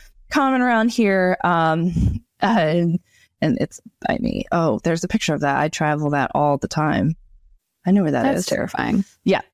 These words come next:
Speaker 2: Okay.
Speaker 1: Um,
Speaker 2: Wow.
Speaker 1: yeah. Um, and basically, yeah, known as, uh, Indian Curse Road now.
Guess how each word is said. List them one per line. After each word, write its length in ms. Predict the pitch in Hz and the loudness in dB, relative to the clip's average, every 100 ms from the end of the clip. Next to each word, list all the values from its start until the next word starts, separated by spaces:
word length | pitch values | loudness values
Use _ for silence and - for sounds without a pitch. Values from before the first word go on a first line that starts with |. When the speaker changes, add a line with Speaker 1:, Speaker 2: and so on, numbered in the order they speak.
| _ _ - | _ _ -14
Speaker 2:
Okay. 180 | - 208 | -4 0
Speaker 1:
Um, 360 | 220 220 214 | 2 2 2
Speaker 2:
Wow. 220 | 220 - 262 | 0 -2 0
Speaker 1:
yeah. 220 | 466 277 - - - _ _ - 220 | 0 0 -8 -20 -20 _ _ -6 0
Um, 760 | 220 220 214 214 214 214 226 - | 2 2 2 2 4 4 2 0
and 480 | 220 214 208 214 - | 0 2 2 0 0
basically, 460 | 226 233 226 233 | 0 0 0 2
yeah, 180 | 226 208 | 2 0
known 400 | 190 180 185 180 | 0 0 2 2
as, 380 | 180 180 175 - | 0 0 -2 -2
uh, 260 | 170 175 170 | -2 0 0
Indian 320 | 185 185 185 | 2 2 2
Curse 340 | - 208 202 - | 2 -2 -2 -2
Road 340 | 190 190 240 | 0 2 2
now. 380 | 185 135 110 | 0 0 0